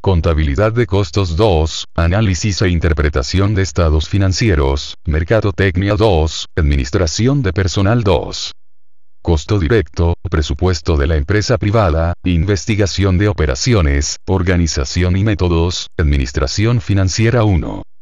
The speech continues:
Administración de la Producción, Presupuestos Gubernamentales, Gestión de Impacto Ambiental, Formulación y Evaluación de Proyectos,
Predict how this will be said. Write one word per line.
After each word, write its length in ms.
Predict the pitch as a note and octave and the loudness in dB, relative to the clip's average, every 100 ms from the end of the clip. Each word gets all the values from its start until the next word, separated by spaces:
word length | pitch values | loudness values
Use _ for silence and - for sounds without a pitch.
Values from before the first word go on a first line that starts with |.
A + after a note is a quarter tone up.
| - - - - - | -20 -18 -18 -18 -10
Administración 840 | D#2+ C#2+ C2 - F#2+ E2 F#2 G2 G#2+ | -2 0 0 -2 -2 -2 0 0 2
de 80 | |
la 120 | G2 D#2 | 0 0
Producción, 720 | F#2 F2+ - C3 G2 E2+ E2+ - | 0 -2 0 0 2 2 0 -2
Presupuestos 760 | D#2+ D#2 - F2+ F2+ - G2 E2+ | -2 -2 0 0 0 0 -2 0
Gubernamentales, 1120 | G2 F2+ C#2+ C2+ C#2+ B1 A2+ D#2+ C#2+ C2+ - - D2+ | 0 0 2 0 0 0 0 2 2 -2 -4 -6 -4
Gestión 440 | D#2+ - F#2+ A2 | -2 -2 -2 0
de 100 | E2+ | 2
Impacto 480 | E2 D2+ F#2+ - G#2+ | 2 2 0 0 0
Ambiental, 640 | G2 E2+ D#2 G#2+ E2 D2+ D2+ - | 2 2 2 2 2 2 0 -2
Formulación 720 | - F#2+ E2+ D2 - F2+ G2 | -2 2 2 2 0 0 2
y 60 | E2 | 2
Evaluación 640 | F2+ F#2+ F#2 F2+ E2 F2+ | 2 2 0 0 0 2
de 100 | F2+ | 2
Proyectos, 800 | F2 A2+ B2 E2 D#2+ D#2 E2 - | 0 2 0 0 0 0 0 -6